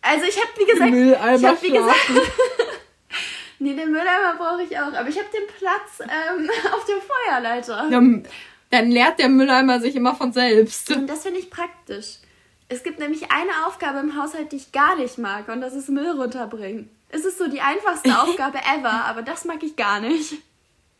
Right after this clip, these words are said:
Speaker 2: Ja.
Speaker 1: Der ganze
Speaker 2: B.
Speaker 1: Rest top und clean.
Speaker 2: Also für das Tier wollte ich eigentlich nur einen Käfig einrichten.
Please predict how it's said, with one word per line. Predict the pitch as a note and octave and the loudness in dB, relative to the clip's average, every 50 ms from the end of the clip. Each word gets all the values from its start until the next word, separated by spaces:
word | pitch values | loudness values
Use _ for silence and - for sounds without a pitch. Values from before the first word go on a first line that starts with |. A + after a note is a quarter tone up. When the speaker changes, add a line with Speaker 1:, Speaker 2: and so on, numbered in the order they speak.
| _ _ _ _ _ - | _ _ _ _ _ -6
Speaker 2:
Ja. | D4 D4 B3+ G#3+ - G#3+ - _ _ _ _ _ _ _ _ _ _ _ _ _ _ _ _ _ _ _ _ _ _ _ _ _ _ _ _ _ _ _ | 2 4 4 4 4 0 -4 _ _ _ _ _ _ _ _ _ _ _ _ _ _ _ _ _ _ _ _ _ _ _ _ _ _ _ _ _ _ _
Speaker 1:
Der | B3+ D4 C4 | -4 -4 -2
ganze | C#4+ E4+ F#4+ F#4+ | -2 -2 -2 2
Speaker 2:
B. | G4+ D4 D4+ C4 B3+ G3 | 2 4 4 4 2 2
Speaker 1:
Rest | F#3+ G3 - _ _ | 0 -4 -12 _ _
top | - D#4 D#4+ D#4+ - | -12 -10 -10 -10 -10
und | - D4 C#4 - | -10 -10 -10 -10
clean. | - C#4 B3 A3+ | -10 -8 0 2
Speaker 2:
Also | B3 C4+ C4 C4+ | 2 2 2 -2
für | - E4 D4+ | 0 2 2
das | D4+ D#4 - | 2 2 4
Tier | - F4 D4+ | 2 0 2
wollte | D#4 E4+ D#4+ D#4+ - - | 6 4 4 4 4 2
ich | C4 C4 B3+ - | -2 -2 0 0
eigentlich | - A#3+ C#4 D#4+ - D#4 D#4 - - | 0 0 0 0 -4 -6 -6 0 2
nur | B3 C4+ D#4 E4+ - | 2 2 4 2 -2
einen | - - C4 D4 E4 E4+ | -2 -2 -2 -2 -2 -6
Käfig | - - - E4 F4+ G4+ G4+ - A3 G3+ - - | -8 -4 0 0 0 0 0 -2 -4 -4 -4 -6
einrichten. | F3+ F3+ F3+ F3 F3+ F#3 F#3 - - - - F3+ E3 D#3+ G3+ G3+ | -6 -4 -4 -6 -6 -8 -8 -10 -10 -16 -12 -12 -12 -12 -14 -16